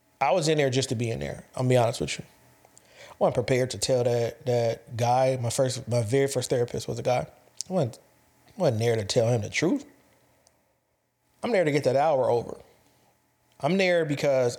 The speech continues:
I'm on disability and I need you to fill out these papers. But then one day I woke up and I'm like, "Why am I wasting time?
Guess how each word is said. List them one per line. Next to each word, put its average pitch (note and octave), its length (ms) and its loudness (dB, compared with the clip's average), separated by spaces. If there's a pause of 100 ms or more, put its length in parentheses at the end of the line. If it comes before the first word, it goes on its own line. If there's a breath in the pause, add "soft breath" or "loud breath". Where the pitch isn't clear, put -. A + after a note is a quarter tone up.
I'm B2+ 180 0
on D3 400 0
disability C3+ 720 2
and B2 240 2
I C3+ 100 2
need C#3 260 2
you C3+ 140 0
to B2 120 2
fill B2+ 240 0
out A#2+ 120 2
these A#2+ 120 -6
papers. C3 460 -2 (1300 loud breath)
But C3+ 100 0
then C#3+ 140 2
one F3 160 0
day F#3 80 2
I F3 60 4
woke D3+ 260 2
up C3+ 120 0
and B2+ 80 0
I'm C3 180 0
like, A#2 500 -4 (2500)
"Why D#3+ 220 0
am C4 100 0
I F#3 80 4
wasting D3 340 0
time? C#3 300 -2